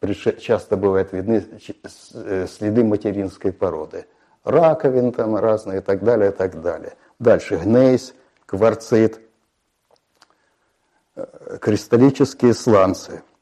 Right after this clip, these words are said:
С этой группой пород связаны практически те же самые полезные ископаемые, что и с породами магматическими. Геологи знают очень много о горных породах, стараются углублять эти знания, что даёт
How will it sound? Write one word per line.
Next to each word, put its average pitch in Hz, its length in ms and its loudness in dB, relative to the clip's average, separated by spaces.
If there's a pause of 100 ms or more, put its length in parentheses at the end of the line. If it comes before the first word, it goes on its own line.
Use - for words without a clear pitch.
(280)
С - 160 -20
этой 156 260 4
группой 85 420 -6
пород 90 380 -4
связаны 101 460 0
практически 92 680 -6
те 101 200 -4
же 95 120 -6
самые 87 360 -8
полезные 85 540 -6
ископаемые, 120 760 -6 (140)
что - 180 -4
и 104 40 2
с - 60 -6
породами 101 500 0
магматическими. 101 960 -4 (600)
Геологи 110 680 2 (300)
знают 127 720 0
очень 113 300 2
много 104 440 2
о 98 200 -4
горных 110 480 0
породах, 127 500 0 (220)
стараются 139 720 2
углублять 120 560 2
эти 127 180 0
знания, 92 640 -2 (180)
что - 220 -4
даёт 107 460 2